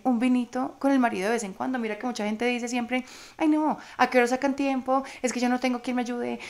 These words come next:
yo no puedo salir, yo no puedo ir de viaje, yo no". Miren, esto, esto es compartir tiempo en pareja de calidad, así, hablar, delicioso. Así que vayan y se lo toman si tienen la chance ahora. Pero bueno, el capítulo de hoy, o el episodio de hoy, tiene un tema, ay, que a mí me fascina particularmente hablar porque tiene que ver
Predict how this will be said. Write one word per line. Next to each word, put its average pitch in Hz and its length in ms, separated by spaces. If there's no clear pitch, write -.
yo 254 60
no 240 80
puedo 233 140
salir, 226 320
yo 220 60
no 214 100
puedo 226 140
ir 220 40
de 226 80
viaje, 226 340
yo 220 120
no". 226 100
Miren, 233 300
esto, 226 320
esto 277 400
es 220 120
compartir 233 480
tiempo 214 380
en 233 120
pareja 196 640
de 220 180
calidad, 185 480
así, 185 260
hablar, 175 420
delicioso. 170 520
Así 175 140
que 196 120
vayan 202 260
y 214 40
se 220 80
lo 226 100
toman 175 220
si 196 80
tienen 185 240
la 190 100
chance 175 300
ahora. - 160
Pero 269 160
bueno, 226 220
el 247 120
capítulo 277 720
de 302 100
hoy, 202 200
o 208 80
el 190 80
episodio 226 560
de 240 120
hoy, 190 200
tiene 254 180
un 240 80
tema, 269 600
ay, 269 220
que 269 100
a 247 60
mí 233 100
me 214 80
fascina 220 460
particularmente 233 720
hablar 233 280
porque 233 200
tiene 185 240
que 233 100
ver 175 300